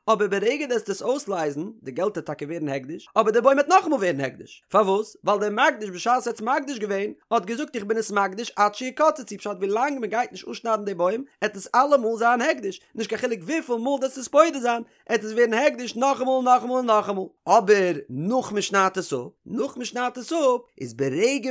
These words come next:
איז עס פועל, ווערט עס אויס הקדש, ווערט נישט צוריק הקדש. אבער נישט בשעת, אז ביי רגע משנת עס אויף, ווערט עס אויס הקדש. נאך משנת וועט עס פודה זיין, דעמאלטס ווערט עס נישט צוריק הקדש. אזוי לערנט בא פדה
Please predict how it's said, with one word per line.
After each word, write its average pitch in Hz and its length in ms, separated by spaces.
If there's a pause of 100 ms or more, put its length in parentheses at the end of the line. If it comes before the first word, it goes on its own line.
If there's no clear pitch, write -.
איז 247 120
עס 269 160
פועל, 277 260 (640)
ווערט 285 320
עס 262 140
אויס 254 240
הקדש, 180 320
ווערט 269 180
נישט 262 140
צוריק 254 280
הקדש. 175 440 (120)
אבער 170 180
נישט 359 240
בשעת, 190 500
אז - 140
ביי 147 100
רגע 208 160
משנת 180 380
עס 147 120
אויף, 196 120
ווערט 160 220
עס 135 100
אויס 139 160
הקדש. - 380
נאך 143 300
משנת 240 480 (120)
וועט 156 140
עס 226 100
פודה 392 360
זיין, 269 300 (160)
דעמאלטס 240 440
ווערט 247 260
עס 202 100
נישט 208 200
צוריק 196 280
הקדש. 123 420 (100)
אזוי 233 360
לערנט 220 300
בא 175 120
פדה 185 440